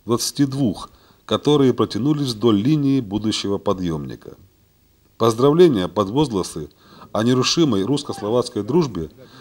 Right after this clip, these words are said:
закончились, и мы смогли более подробно поговорить с симпатичным молодым человеком по имени Мирослав. Мирослав, может быть,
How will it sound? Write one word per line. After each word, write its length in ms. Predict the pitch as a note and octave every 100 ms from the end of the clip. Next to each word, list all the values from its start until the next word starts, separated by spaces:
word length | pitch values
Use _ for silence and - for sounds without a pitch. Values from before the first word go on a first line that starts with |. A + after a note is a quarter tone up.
| - _
закончились, 840 | F#2+ D3 G#2 F2 - C2 D2 - - _ _ _ -
и 140 | C#3
мы 260 | D#3 G3 F#3+
смогли 440 | - B2+ G#2+ G#2
более 420 | F#2 A#2 A#2+ A2+
подробно 480 | - A2 C#3+ D#3+ A#2+
поговорить 640 | - F#2+ F2+ F2+ A#2+ C#3 - - - - -
с 100 | -
симпатичным 680 | - A#2+ A#2+ B2+ F3+ - A2+
молодым 420 | G2+ G#2 G#2 C3 A2+
человеком 580 | F#2 E2+ B2 D3 D#3
по 140 | C3+ F2+
имени 460 | G#2 A#2+ A2+ A2+ -
Мирослав. 720 | F#2+ G2 G2 F#2+ D#2 C#2 - - _ _ _ _
Мирослав, 480 | - A#2+ C3+ C#3+ A2
может 240 | B2 B2 C3+
быть, 220 | C3